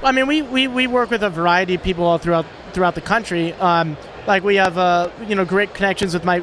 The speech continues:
my buddy Mike and Mark up in Channel Islands at Channel Coast Marine.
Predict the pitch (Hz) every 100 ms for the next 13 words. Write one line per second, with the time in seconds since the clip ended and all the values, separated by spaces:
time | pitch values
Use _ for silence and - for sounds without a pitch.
0 | 190 185 185 180 175 175 185 180 170 165
1 | 180 185 165 165 156 175 165 156 170 185
2 | 165 160 - - 170 160 180 170 170 160
3 | 165 175 175